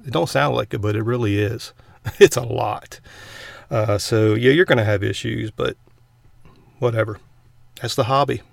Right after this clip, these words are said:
you know? That's how it goes. Uh, let's see. What else on the ground side of the hobby?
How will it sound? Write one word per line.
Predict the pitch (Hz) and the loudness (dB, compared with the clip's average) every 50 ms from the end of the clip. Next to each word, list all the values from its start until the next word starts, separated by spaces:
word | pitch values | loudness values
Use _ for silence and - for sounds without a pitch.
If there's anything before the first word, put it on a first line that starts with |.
| - - - - | -20 -20 -12 -8
you | 113 110 107 | -4 -2 0
know? | 110 123 135 - - - - - - - | 0 0 -2 -4 -8 -18 -20 -20 -20 -20
That's | - - | -10 -2
how | - 117 120 | 0 0 0
it | 113 | 2
goes. | - 123 117 110 110 107 - - - _ - - - - - - - - - - - - - - - _ _ - | 0 0 0 0 -4 -6 -10 -14 -16 _ -20 -20 -20 -20 -20 -18 -18 -18 -18 -18 -18 -20 -20 -20 -20 _ _ 4
Uh, | 175 165 170 170 170 175 175 170 | 6 8 8 10 10 10 10 10
let's | 175 175 156 | 8 6 2
see. | - - 160 147 131 113 110 110 107 98 90 - - - - - - - - - - - - _ - | 2 2 4 4 4 4 4 2 0 -2 -4 -8 -12 -14 -18 -20 -20 -20 -20 -20 -20 -20 -20 _ -6
What | 135 131 127 | -4 -2 0
else | 127 120 120 - - - - | 0 -2 -2 -4 -8 -8 -6
on | 120 113 110 107 107 | -4 -2 -2 -2 -2
the | 101 104 101 101 101 101 101 98 95 95 - - - - - - - - - | -2 -2 -2 -2 -4 -4 -4 -6 -8 -10 -14 -20 -20 -20 -20 -20 -20 -20 -10
ground | 113 113 110 113 113 117 110 110 113 107 | -4 -2 0 2 2 0 0 -2 -4 -6
side | - - 110 104 - - | -8 -8 -8 -8 -8 -8
of | 131 - | -6 -8
the | 127 | -8
hobby? | - - - 113 - - 127 - - - - - | -8 -8 -10 -8 -10 -8 -10 -12 -14 -14 -16 -18